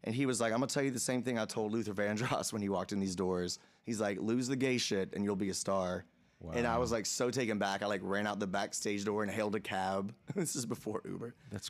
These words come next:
Speaker 1: And just,
Speaker 2: crazy.
Speaker 1: like, it was, like, really wild. So that, that's, like, how big of a deal it was back then. Like, even if you weren't out, if they even, like, suspected, it was really wild.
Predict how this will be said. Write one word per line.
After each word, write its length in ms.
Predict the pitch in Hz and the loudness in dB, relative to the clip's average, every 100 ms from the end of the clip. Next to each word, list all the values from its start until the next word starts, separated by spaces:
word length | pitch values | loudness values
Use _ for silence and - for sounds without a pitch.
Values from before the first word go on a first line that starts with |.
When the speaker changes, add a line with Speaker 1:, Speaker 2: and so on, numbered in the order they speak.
| - 110 | -4 -2
Speaker 1:
And 140 | 139 | 0
just, 140 | 156 151 | 0 0
Speaker 2:
crazy. 120 | 123 | 0
Speaker 1:
like, 100 | 120 | 2
it 60 | |
was, 100 | 143 | 2
like, 120 | 147 127 | 2 2
really 160 | 160 | 4
wild. 320 | 131 147 123 - - - | 4 4 2 -2 -12 -6
So 140 | - | 0
that, 240 | 180 - 135 | 0 0 0
that's, 200 | 190 - | 0 2
like, 140 | 143 | 0
how 220 | 98 135 | 2 0
big 240 | 117 120 113 | 2 0 0
of 80 | 95 | 0
a 40 | |
deal 280 | 92 110 95 | 0 0 0
it 60 | 90 | -2
was 180 | 92 | -2
back 180 | 92 87 | -2 -2
then. 220 | 92 90 | 0 0
Like, 140 | 90 87 | 0 -2
even 200 | 120 120 | -2 -2
if 140 | 95 | -2
you 80 | 107 | 0
weren't 200 | 101 92 | 0 2
out, 340 | 92 90 90 95 | 2 0 0 -4
if 140 | 95 | -2
they 120 | 101 | -2
even, 320 | 107 104 95 | 0 0 -2
like, 140 | 90 90 | -2 -4
suspected, 500 | - - 101 98 110 | -4 -4 -2 -2 -2
it 40 | |
was 100 | 127 | -2
really 180 | 160 165 | 0 0
wild. 360 | 120 107 104 | 2 2 0